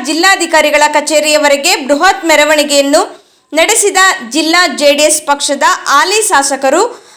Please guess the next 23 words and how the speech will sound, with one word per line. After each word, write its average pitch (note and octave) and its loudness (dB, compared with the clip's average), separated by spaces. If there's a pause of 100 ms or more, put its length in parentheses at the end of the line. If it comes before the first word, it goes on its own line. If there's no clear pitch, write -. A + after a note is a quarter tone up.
(120)
ಮಾಜಿ E4+ 0
ಶಾಸಕರು, D4 0 (240)
ಜಿಲ್ಲೆಯ F#4 2 (180)
ಎಲ್ಲ D4 0 (180)
ಜೆ C#4+ 2
ಡಿ C#4+ 0
ಎಸ್ D#4+ -2
ಕಾರ್ಯಕರ್ತರು C4+ 0
ಸೇರಿ C4+ -2
ಹಾಸನ F#4+ 0
ಜಿಲ್ಲೆಯಲ್ಲಿ C#4 0
ಪೆನ್‌ಡ್ರೈವ್ E4+ 0
ಮತ್ತು D4+ -2 (460)
ಅಶ್ಲೀಲ G4 0 (140)
ವಿಡಿಯೋ D#4+ 0
ಚಿತ್ರೀಕರಣಗಳ D4 0
ಮೂಲಕ C4 -2 (500)
ಹೆಣ್ಣು G4+ 2
ಮಕ್ಕಳ D4 0
ಮಾನವನ್ನು C#4+ 0
ಹರಾಜು E4+ 0
ಹಾಕುತ್ತಿರುವ C4 0 (300)
ವಿರುದ್ಧ C#4 -4